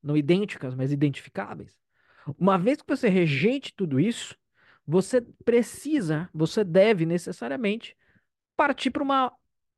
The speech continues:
outra visão posta e não tem alternativa. Não tem alternativa. As duas únicas coisas que você pode aderir é isso. Ou você é neocon, ou você é liberal,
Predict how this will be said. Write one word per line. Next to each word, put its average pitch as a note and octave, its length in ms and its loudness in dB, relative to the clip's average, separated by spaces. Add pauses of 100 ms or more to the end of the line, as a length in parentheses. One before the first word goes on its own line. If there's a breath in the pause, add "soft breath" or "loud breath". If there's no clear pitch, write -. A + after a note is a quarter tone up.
(160)
outra C4 440 4
visão A#3 440 0 (380)
posta A3+ 500 0 (120)
e B3+ 80 0
não C4+ 160 2
tem C#4 180 0
alternativa. C#4+ 880 -2 (720)
Não F#3+ 200 4
tem G#3 220 -2
alternativa. A3+ 640 -4 (300 loud breath)
As C#3+ 220 0
duas B3 480 2
únicas B3 400 -4
coisas D#3+ 420 2
que - 80 -10
você D3+ 280 -4
pode C3+ 360 0
aderir G3 400 2
é - 120 -4
isso. - 300 -4 (280)
Ou A#3 180 6
você D3 320 -2
é D3 80 0
neocon, A3 460 -6 (640)
ou G#3+ 340 6
você D#3 280 -4
é C3 40 0
liberal, G#3+ 540 -2